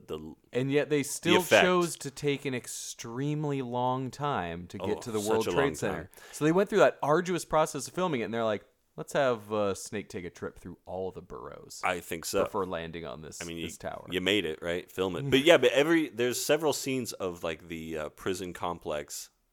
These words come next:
Speaker 1: the wall, and then it's a straight shot to the
Speaker 2: <laughs>
Speaker 1: towers.
Speaker 2: Yeah, you can see the towers
Speaker 1: They're the
Speaker 2: clearly
Speaker 1: first thing
Speaker 2: from
Speaker 1: you're
Speaker 2: the
Speaker 1: gonna
Speaker 2: wall.
Speaker 1: hit.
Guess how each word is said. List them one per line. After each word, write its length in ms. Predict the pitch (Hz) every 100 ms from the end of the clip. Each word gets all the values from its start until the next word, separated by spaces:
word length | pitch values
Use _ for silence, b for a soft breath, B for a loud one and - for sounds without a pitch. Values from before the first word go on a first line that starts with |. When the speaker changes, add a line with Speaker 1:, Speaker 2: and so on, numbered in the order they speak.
| _
Speaker 1:
the 180 | 92 92
wall, 520 | 90 95 85 80 80
and 100 | 98 90
then 120 | 85
it's 180 | 82 90
a 60 |
straight 420 | - - 104 95 -
shot 300 | 95 80 -
to 80 |
the 100 | 90
Speaker 2:
<laughs> 0 |
Speaker 1:
towers. 300 | - - 302 262
Speaker 2:
Yeah, 120 | 254
you 100 | 208
can 180 | 254 185
see 240 | - 247
the 140 | 202 196
towers 440 | 214 190 160 131
Speaker 1:
They're 160 | 123 139
the 120 | 139
Speaker 2:
clearly 380 | - 135 139 147
Speaker 1:
first 140 | 95
thing 140 | 127
Speaker 2:
from 140 | 131 175
Speaker 1:
you're 80 | 165
Speaker 2:
the 40 | 147
Speaker 1:
gonna 100 | 98
Speaker 2:
wall. 80 | 92
Speaker 1:
hit. 220 | 85